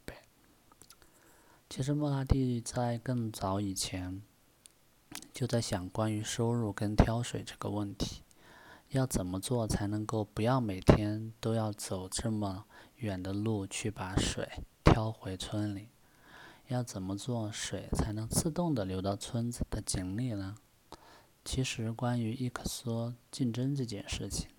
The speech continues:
他早就不是很在意了。他在意的是自己的未来跟计划，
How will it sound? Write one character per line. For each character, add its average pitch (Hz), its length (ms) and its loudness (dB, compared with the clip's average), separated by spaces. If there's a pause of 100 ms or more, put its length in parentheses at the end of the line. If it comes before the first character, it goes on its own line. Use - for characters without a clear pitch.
(120)
他 - 180 2
早 95 160 -2
就 113 160 -4
不 110 140 -2
是 120 120 -2
很 104 220 -2
在 104 240 2
意 101 220 -4
了。 117 240 -12 (800)
他 135 160 12
在 135 220 4
意 131 100 2
的 104 160 4
是 113 260 -2
自 120 180 -2
己 101 160 -2
的 95 160 -2
未 107 240 -2
来 90 340 -6
跟 98 180 -4
计 98 240 -6
划， - 340 -10